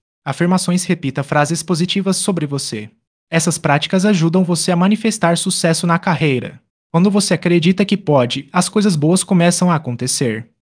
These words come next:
Técnicas de visualização para manifestar sucesso na carreira. O que é visualização de carreira? Visualização de carreira é como imaginar o que você quer ser quando crescer.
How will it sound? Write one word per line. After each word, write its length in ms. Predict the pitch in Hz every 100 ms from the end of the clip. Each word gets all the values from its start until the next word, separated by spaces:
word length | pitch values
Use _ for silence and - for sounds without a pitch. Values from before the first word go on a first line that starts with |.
| _ -
Técnicas 420 | 196 190 180 160
de 80 | 156
visualização 760 | 143 180 226 202 185 175 165 160
para 180 | 175
manifestar 560 | 180 190 208 202 180 180
sucesso 500 | - 185 - 170 170
na 120 | 170
carreira. 340 | 170 160 151 160
O 40 |
que 120 | 156
é 60 | 196
visualização 680 | 196 202 220 180 156 - 165
de 100 | 156
carreira? 600 | 160 127 135 175 147 110 _ _ _
Visualização 600 | 151 175 175 175 - 160
de 120 | 165
carreira 360 | 180 180 147 147
é 40 | 156
como 160 | 196
imaginar 480 | 180 190 190 175 160
o 40 |
que 120 | 160 196
você 260 | 190 226
quer 240 | 220 170 160
ser 240 | 190 190
quando 240 | 190 185
crescer. 520 | 180 143 - 135 110